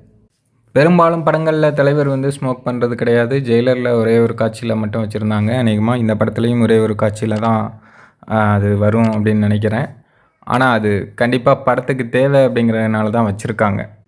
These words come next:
அதுவும் அந்த பீடியை வச்சுட்டு இந்த பக்கம் பண்ணி அந்த பக்கம் மாத்தி, அதெல்லாம் தலைவருக்கே உரித்தான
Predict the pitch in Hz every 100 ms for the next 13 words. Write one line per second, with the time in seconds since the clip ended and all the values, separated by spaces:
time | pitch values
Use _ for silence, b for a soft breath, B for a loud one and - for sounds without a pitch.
0 | _ 117 123 151 143 117 107 107 127 165
1 | 156 139 123 117 135 131 123 127 127 120
2 | 127 123 127 127 123 127 120 123 127 123
3 | 120 117 123 123 131 120 110 107 123 120
4 | 117 117 120 117 113 123 113 110 107 127
5 | 113 110 104 101